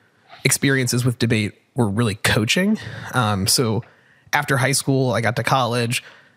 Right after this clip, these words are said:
um, did a couple tournaments, like, you know, with, with Grant. But the main thing that I did on the debate front was, uh,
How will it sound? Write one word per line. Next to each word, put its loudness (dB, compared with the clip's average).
um, -2
did 4
a 0
couple 0
tournaments, 0
like, -2
you 2
know, -2
with, -4
with -4
Grant. -2
But -2
the 0
main 2
thing 0
that 0
I 0
did -2
on 0
the 0
debate 0
front -2
was, 0
uh, 0